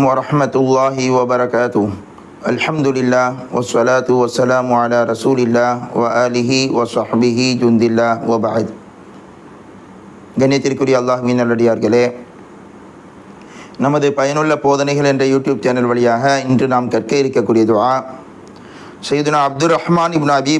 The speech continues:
பக்ரா ரலியல்லாஹு அன்ஹு அவர்கள் அறிவிக்கிறார்கள், என்னுடைய தந்தையிடத்தில் நான் கேட்டேன், "எனது அருமை தந்தையே அபூபக்கரா அவர்களே,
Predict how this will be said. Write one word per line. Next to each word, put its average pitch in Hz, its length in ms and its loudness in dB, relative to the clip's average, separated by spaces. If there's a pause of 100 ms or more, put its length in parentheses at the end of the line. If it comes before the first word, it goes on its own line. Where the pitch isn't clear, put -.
பக்ரா 147 320 0 (1200)
ரலியல்லாஹு 147 600 0
அன்ஹு 143 180 0
அவர்கள் 135 300 0
அறிவிக்கிறார்கள், 135 680 0 (1000)
என்னுடைய 156 260 2 (120)
தந்தையிடத்தில் 160 600 2
நான் 143 220 -6
கேட்டேன், 147 360 0 (480)
"எனது 139 260 2
அருமை 151 260 0
தந்தையே 139 640 2
அபூபக்கரா 143 460 0
அவர்களே, 131 760 0